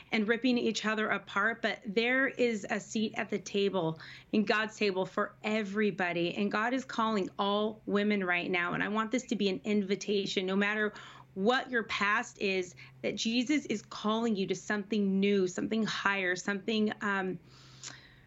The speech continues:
worthy of giving your life to, and just maybe taking a sobering look and self-reflection at what's going on in your own life, and maybe face it, own it, heal it. And it doesn't matter who you are, where you've been, or what you've done.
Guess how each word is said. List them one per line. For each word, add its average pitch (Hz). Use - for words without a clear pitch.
worthy 226
of 214
giving 247
your 226
life 202
to, 202
and 190
just 208
maybe 247
taking 247
a 202
sobering 233
look 208
and 185
self-reflection 208
at -
what's 208
going 233
on 208
in 202
your 185
own 202
life, 277
and 202
maybe 185
face 233
it, 269
own 214
it, 185
heal 233
it. 262
And 214
it 190
doesn't 208
matter 208
who 247
you 247
are, 220
where 220
you've 233
been, 220
or 208
what 202
you've 190
done. 196